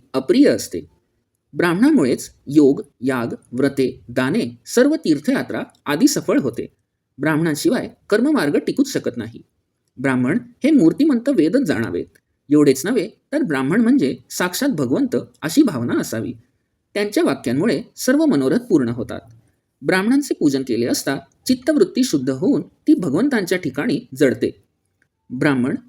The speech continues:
हे तीर्थरूप असल्याने त्यांच्या योगे प्राण्यांना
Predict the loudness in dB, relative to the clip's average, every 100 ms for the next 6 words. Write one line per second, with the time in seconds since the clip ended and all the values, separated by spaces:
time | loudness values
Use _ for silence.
0 | 0 0 4 0 4 2 2 -2 -2 -2
1 | -4 -8 -6 0 0 0 0 2 0 -4
2 | _ -2 0 0